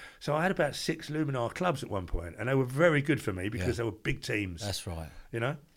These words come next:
Speaker 2: And they were big clubs. They were the super clubs back
Speaker 1: They
Speaker 2: then.
Speaker 1: were.
Speaker 2: It was, if I
Speaker 1: Yeah,
Speaker 2: remember
Speaker 1: yeah.
Speaker 2: rightly, it was like fifteen hundred, two thousand, two and a half thousand caps
Speaker 1: Oh, yeah,
Speaker 2: everywhere,
Speaker 1: they were
Speaker 2: yeah?
Speaker 1: proper. They were, they were, they were
Speaker 2: Yeah.
Speaker 1: all big units, and they were all earning me,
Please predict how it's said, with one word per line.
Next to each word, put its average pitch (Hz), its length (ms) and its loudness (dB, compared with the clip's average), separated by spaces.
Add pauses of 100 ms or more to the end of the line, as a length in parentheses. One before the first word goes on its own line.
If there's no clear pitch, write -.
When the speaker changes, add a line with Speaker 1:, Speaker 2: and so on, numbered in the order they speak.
Speaker 2:
And 113 120 4
they 127 40 8
were 127 100 8
big 139 180 4
clubs. 139 300 4
They 117 80 4
were 120 80 4
the 101 40 2
super 151 300 4
clubs 90 240 -2
back 98 120 0
Speaker 1:
They 117 80 8
Speaker 2:
then. 120 80 8
Speaker 1:
were. - 80 10
Speaker 2:
It 110 40 2
was, 110 120 2
if 107 160 -4
I 135 40 8
Speaker 1:
Yeah, 143 40 10
Speaker 2:
remember 143 300 6
Speaker 1:
yeah. 127 80 10
Speaker 2:
rightly, 120 160 6
it 107 40 2
was 101 100 -2
like 95 100 -4
fifteen 120 380 0
hundred, 113 300 2
two 131 180 4
thousand, 117 380 2
two 127 140 2
and 117 100 4
a - 20 4
half 110 120 4
thousand 107 280 0
caps 143 240 2
Speaker 1:
Oh, 180 40 4
yeah, 165 80 4
Speaker 2:
everywhere, 156 220 6
Speaker 1:
they 143 60 4
were 117 60 4
Speaker 2:
yeah? 120 160 4
Speaker 1:
proper. 147 280 4
They 180 120 0
were, 143 80 4
they 147 180 0
were, 147 80 2
they 143 80 6
were 147 80 6
Speaker 2:
Yeah. 143 120 6
Speaker 1:
all 165 60 4
big 147 220 2
units, 120 340 2
and 135 80 0
they 135 60 4
were 139 140 4
all 180 160 6
earning 135 280 4
me, 110 220 0